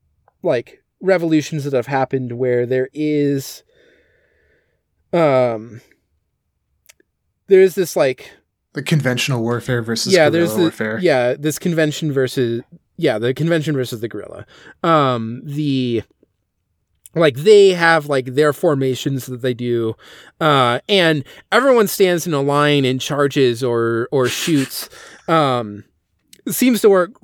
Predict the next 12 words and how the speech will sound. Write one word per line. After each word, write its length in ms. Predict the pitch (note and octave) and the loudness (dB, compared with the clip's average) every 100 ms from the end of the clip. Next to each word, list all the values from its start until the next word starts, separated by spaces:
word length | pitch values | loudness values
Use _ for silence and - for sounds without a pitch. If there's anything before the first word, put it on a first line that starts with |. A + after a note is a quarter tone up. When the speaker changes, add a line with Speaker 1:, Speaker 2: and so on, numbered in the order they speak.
| D3 | -6
Speaker 1:
quite 280 | - E3 D3 | 0 0 2
well 360 | E3+ D3+ D3+ | 2 2 2
when 160 | D3+ C#3+ | 2 0
what 160 | D3 C#3+ | 0 -2
you're 100 | C#3+ | 0
doing 280 | C#3+ B2+ | 0 0
is 120 | A#2+ A2 | -2 -2
doing 240 | C3+ A#2+ | -2 -2
a 60 | A2+ | -6
massacre, 640 | A2 G#2 - - - - _ | -10 -12 -12 -14 -18 -20 _
you 200 | A#3 D#3 | -4 0
know? 280 | C#3 C3+ B2+ | 0 0 -2